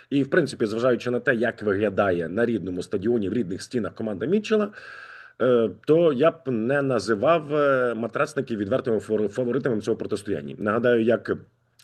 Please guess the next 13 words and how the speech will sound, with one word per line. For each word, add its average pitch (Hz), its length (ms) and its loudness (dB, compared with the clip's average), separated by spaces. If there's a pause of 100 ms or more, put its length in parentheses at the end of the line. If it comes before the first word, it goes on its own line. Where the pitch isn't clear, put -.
(100)
було 135 260 4
складно 113 400 0
мадридському 104 540 -2
Реалу 185 340 -2 (500)
проти 170 440 0 (440)
каталонської 113 520 0
Жирони, 160 380 0 (560)
е, 98 140 -4
на 110 120 2
Монтіліві. 107 500 -2 (340)
Завершилося 127 560 0
все 120 280 -4
нічиєю. 95 420 -6